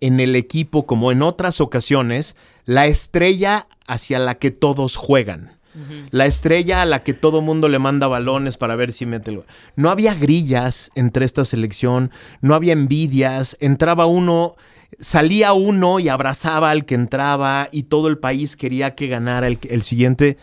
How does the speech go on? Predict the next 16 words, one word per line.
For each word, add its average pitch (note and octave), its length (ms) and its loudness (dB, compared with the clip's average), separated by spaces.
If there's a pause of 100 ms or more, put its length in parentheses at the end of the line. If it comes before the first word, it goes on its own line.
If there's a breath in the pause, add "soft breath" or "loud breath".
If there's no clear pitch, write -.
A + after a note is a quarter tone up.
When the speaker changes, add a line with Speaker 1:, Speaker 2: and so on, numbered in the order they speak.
(460 soft breath)
Speaker 1:
Carajo, - 380 -2
eso F3+ 120 0
lo F3 140 4
podemos C#3+ 400 0
llevar A#2+ 300 0
a B2+ 80 0
todos C3 360 -2
los A2+ 180 -2
aspectos A2 480 -4
de A2 60 -2
nuestras F#2+ 400 -6
vidas G#2+ 360 -6
y A2 40 -6
podríamos B2+ 480 0
empezar A#2+ 400 -2
a, B2 140 -2